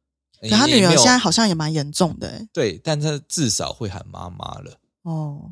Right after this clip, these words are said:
Speaker 2: 啊，看，看到妈妈还认得出来了，虽然说她也看，看不太到了。
Speaker 1: 她好像是有脑伤，所以变成是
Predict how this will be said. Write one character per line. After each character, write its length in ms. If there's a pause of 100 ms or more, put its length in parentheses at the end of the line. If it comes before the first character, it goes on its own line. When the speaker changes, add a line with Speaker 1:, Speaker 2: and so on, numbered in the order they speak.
Speaker 2:
啊， 120
看， 140
看 180
到 100
妈 140
妈 220
还 120
认 160
得 140
出 220
来 160
了， 160
虽 180
然 100
说 140
她 160
也 80
看， 300
看 160
不 80
太 160
到 240
了。 100
Speaker 1:
她 80
好 60
像 80
是 100
有 120
脑 220
伤， 300
所 100
以 60
变 240
成 100
是 140